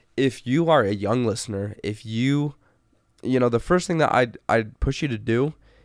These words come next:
is log off long enough to fall on your butt, and log off long enough to fail. Because when you fail, you realize that, like, failing isn't that bad. And I think a lot of kids are just scared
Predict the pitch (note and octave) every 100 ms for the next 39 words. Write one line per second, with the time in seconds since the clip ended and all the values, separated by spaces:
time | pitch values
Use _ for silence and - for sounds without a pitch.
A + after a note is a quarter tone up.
0 | _ - A#2+ A2+ G#2 - _ _ _ _
1 | _ _ A#2 A#2 C3+ D#3 A2 D#3+ - -
2 | - - G#2 A2 C3 D3 D#3 - - A2
3 | A2 G#2 G2+ - - - _ _ _ -
4 | _ G#2+ A2 A2 B2+ C3+ A#2+ C#3+ A#2+ A2
5 | A2 B2+ C3 D3+ - - - G2+ - F#2+
6 | - _ _ _ _ _ A#2 C3+ A#2+ A#2
7 | B2 A2 - A#2+ C3 C#3+ A#2+ A2+ A#2+ A#2
8 | G#2+ A2 G2+ F2 E2+ G2+ - - A2 B2
9 | C#3 - A#2 F#2 F#2+ - - - - _
10 | _ _ _ _ _ A2+ A#2+ C#3+ C#3 A2
11 | G#2 A#2+ A#2 B2+ A#2 A2+ G2 - - -
12 | F#2+ G#2+ A#2